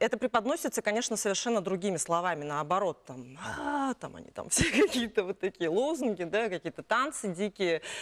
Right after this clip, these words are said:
То есть ты как личность в этот момент и отсутствуешь напрочь. И хорошо, если это просто дикие пляски, дикие танцы какие-то, да, потому что мы все знаем, а, вот эти страшные какие-то истории были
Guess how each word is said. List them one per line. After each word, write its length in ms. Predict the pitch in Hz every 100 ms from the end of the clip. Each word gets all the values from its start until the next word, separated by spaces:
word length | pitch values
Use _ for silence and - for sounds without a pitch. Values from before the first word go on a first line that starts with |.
| - - -
То 80 |
есть 220 | 247 - - - - -
ты 160 | 330
как 200 | 359 233
личность 420 | 233 330 277 196 208
в 20 |
этот 220 | 247 -
момент 360 | 185 202 240 214
и 40 |
отсутствуешь 680 | 196 - 240 - - 151 -
напрочь. 600 | 175 - 139 - - - _ _ _ - - -
И 360 | - 214 247 247
хорошо, 440 | 254 254 269 - 415
если 300 | 381 - 214
это 140 | 208
просто 320 | - 294 -
дикие 320 | 165 208 -
пляски, 500 | 190 180 160 - -
дикие 300 | 131 175 -
танцы 400 | 170 165 160 -
какие-то, 520 | - 135 - - - 123
да, 180 | 180
потому 320 | 240 - 170 190
что 180 | -
мы 160 | 175 196
все 200 | - 196
знаем, 500 | 165 180 151 139 139
а, 240 | - 147 147
вот 140 | 143
эти 140 | 151 143
страшные 680 | - 156 - 160 143 143
какие-то 340 | 139 - 143 147
истории 420 | - 165 151 147
были 500 | 143 151 143 139